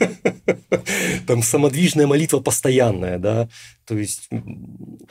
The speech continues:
а Господь говорит: "Нет, ты можешь оста-, оставаться в том, в чем ты призван,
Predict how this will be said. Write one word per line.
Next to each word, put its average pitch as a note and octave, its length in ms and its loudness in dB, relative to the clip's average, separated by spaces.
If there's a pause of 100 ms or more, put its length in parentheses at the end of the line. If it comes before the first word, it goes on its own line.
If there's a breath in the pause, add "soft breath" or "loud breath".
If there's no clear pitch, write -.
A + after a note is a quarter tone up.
а B2+ 200 2
Господь C#3+ 380 0
говорит: A3+ 280 0
"Нет, A3 300 4
ты F#3 120 4
можешь F#3+ 320 4
оста-, D#3 240 2
оставаться C3+ 680 0 (400)
в - 100 -14
том, D3 200 4
в - 80 -6
чем - 160 2
ты A#2 80 -4
призван, B2+ 500 0